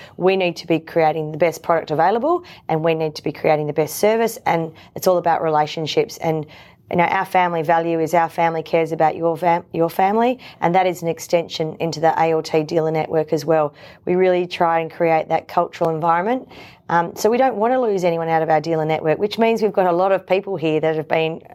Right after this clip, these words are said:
you know, twenty years in our dealer network, a wealth of experience. What's exciting for the,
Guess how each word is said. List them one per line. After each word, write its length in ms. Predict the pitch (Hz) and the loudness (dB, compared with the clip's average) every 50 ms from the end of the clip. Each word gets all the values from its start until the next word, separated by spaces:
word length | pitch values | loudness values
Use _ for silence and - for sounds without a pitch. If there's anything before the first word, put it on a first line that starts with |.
| - 190 | -10 -4
you 80 | 165 170 | -2 0
know, 140 | 160 156 | 0 0
twenty 340 | 151 - - 180 170 147 165 | -2 0 0 0 0 0 -2
years 280 | 160 160 165 165 151 151 | 0 2 2 2 2 2
in 40 | 160 | 0
our 120 | 156 156 | 0 2
dealer 240 | 151 165 160 156 156 | 2 0 0 0 2
network, 440 | 165 175 165 - 170 165 156 151 151 - - - _ | 0 0 0 2 2 2 2 0 -2 -10 -20 -14 _
a 80 | - 175 | -2 -2
wealth 400 | 170 175 190 185 180 180 180 - | 2 2 2 2 2 0 -2 -4
of 80 | 175 | -4
experience. 800 | 180 175 - - - - 175 175 175 170 156 151 - - - - - _ - - - _ | -4 -4 -4 -10 -6 -2 -2 0 0 0 -2 -4 -8 -12 -20 -20 -20 _ -20 -20 -4 _
What's 200 | 196 196 202 - | -2 -2 0 -2
exciting 500 | 202 202 - - 190 190 196 196 190 180 | -4 -2 0 2 2 2 2 0 -2 -4
for 140 | 190 - 180 | -4 -2 0
the, 240 | 175 175 175 - | 2 2 0 0